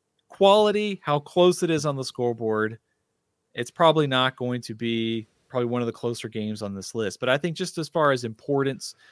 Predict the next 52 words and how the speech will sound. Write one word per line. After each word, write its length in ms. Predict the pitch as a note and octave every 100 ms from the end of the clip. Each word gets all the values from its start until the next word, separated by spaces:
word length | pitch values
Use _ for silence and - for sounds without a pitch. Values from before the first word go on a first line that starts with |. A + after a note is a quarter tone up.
| _ -
uh, 320 | A#2 A2+ A2 -
for 140 | A#2+
Florida, 540 | - C#3 B2+ A2+ A2+ - _ _
it 120 | -
could, 100 | -
it's 120 | C3 B2
a 60 |
kind 240 | - D#3+ D3+
of 100 | D3
one 100 | C#3+
of 40 |
those 140 | C3 C3+
opportunities 580 | B2+ C#3+ - B2+ B2+
for 140 | - A2+
Billy 240 | B2 A#2+
Napier 380 | A#2 A#2 A#2+ A#2
to 100 | A2
see 220 | - A#2
how 220 | A2 A2+
far 320 | A#2 B2+ A#2+ A#2+
this 140 | A#2
program 420 | - A#2+ A2+ A2
has 180 | A2 G#2+
progressed 500 | - G#2 A2+ A2+ -
over 180 | A2+ A2+
the 120 | A2
last 300 | A2 A2 A2+
couple 260 | - A2+ A#2
years. 340 | A2+ A#2 A2+
So 160 | A#2+ A2 - _ -
huge 280 | A3+ C4 D3
measuring 440 | C#3+ D3 D#3 C#3+
stick, 360 | - C#3+ C#3+ _ _ _
but 80 | D#3
also 240 | D#3+ D3+ C#3
just 240 | C#3+ -
the 60 | A#2+
rivalry, 680 | A2+ A2+ A2+ A2 A2 G#2 _ _
uh, 180 | G#2+ A2
angle 340 | G#2+ A2 G#2+ G#2
between 360 | A2 A2+ G#2
these 140 | G2 -
two 120 | G2+
teams. 320 | - G2 G2
Gotta 220 | B2+ A#2+
get 160 | A#2 A2 _ -
Florida 240 | A#2+ A2
and 100 | G#2
Georgia 320 | G#2+ G2+ G2+
on 140 | F#2+ F#2
this 180 | F2
list. 300 | F#2 D2+ -